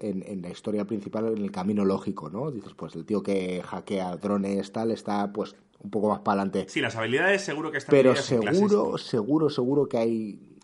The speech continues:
Speaker 1: mm, easter eggs, que te vas por zonas que si te las conoces, dices, "Buah, aquí seguro que están los típicos,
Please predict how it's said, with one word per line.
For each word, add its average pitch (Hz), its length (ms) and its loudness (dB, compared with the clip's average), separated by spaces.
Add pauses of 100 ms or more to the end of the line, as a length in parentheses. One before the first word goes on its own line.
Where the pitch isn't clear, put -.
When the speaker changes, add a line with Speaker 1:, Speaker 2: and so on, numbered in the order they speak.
(260)
Speaker 1:
mm, 104 460 -4
easter 117 340 0
eggs, 117 320 0
que - 140 -4
te 90 80 -4
vas 95 200 -2
por 120 180 0
zonas 110 720 0 (120)
que 85 440 -6
si - 140 -14
te 98 80 -6
las 85 180 -6
conoces, 92 720 -6 (300)
dices, 101 220 -6
"Buah, - 240 -6
aquí 98 180 -8
seguro 104 320 -4
que 92 80 -6
están 95 260 -6
los 87 160 -8
típicos, 92 760 -6